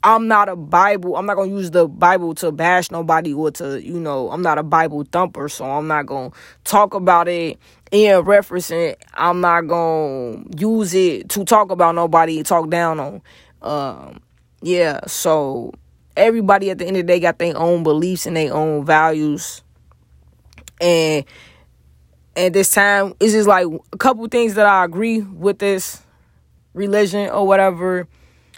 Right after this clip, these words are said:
that's not Baptist or not Christianity is that, yeah, like, black people not need to hate each other, you know? Yeah, you got that right.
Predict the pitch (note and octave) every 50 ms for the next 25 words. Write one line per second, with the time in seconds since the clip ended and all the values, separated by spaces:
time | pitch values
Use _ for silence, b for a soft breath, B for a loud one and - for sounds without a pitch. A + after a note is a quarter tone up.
0 | b b - - F#3+ F#3+ D#3 G3+ G3 F#3+ D#3+ D#3+ D#3 G3 F#3+ F3+ - - G#3+ F#3+
1 | F#3 E3+ F3 F3 F3 F3+ F3+ E3 D#3 - - F#3+ F3 - F#3 F3+ F3+ F3 F3 E3+
2 | E3+ E3+ E3 D#3+ - - - F3+ E3+ D#3+ F#3 F3+ F3 E3+ D#3+ - - - _ _
3 | _ _ _ _ _ _ _ _ _ _ _ _ _ _ - - D3 F3+ G#3 G#3+
4 | G#3 G3 F#3+ F#3 F3+ F3+ F3 D#3 A#2 G2 - - - _ _ _ _ _ _ _
5 | _ _ _ _ E3 D#3 C#3 A3 A3 A3 G#3+ G#3 G3 G3 G3 G3 G3 F3 D#3+ F3+
6 | F#3+ G3 F#3+ F#3+ E3+ - - F3+ F3+ F3+ E3+ D#3+ C#3+ E3+ E3 - _ _ - -
7 | G3+ G3 F#3 F3+ F#3 F3+ E3+ - F#3 F3 E3+ D#3 E3 D#3+ D#3+ D#3+ D#3+ - _ _
8 | _ _ _ _ _ _ _ _ - - G3 G3+ G3+ G3 F#3 F3+ F3+ F3+ F3+ F3
9 | E3+ - _ _ _ - D#3+ F3 G#3+ G3+ F#3 E3+ E3 F#3 G#3 G3 G3 G#3 F#3 F#3
10 | - G#3 G3 F#3 E3+ D#3+ E3+ E3+ D#3 C#3 A#2 b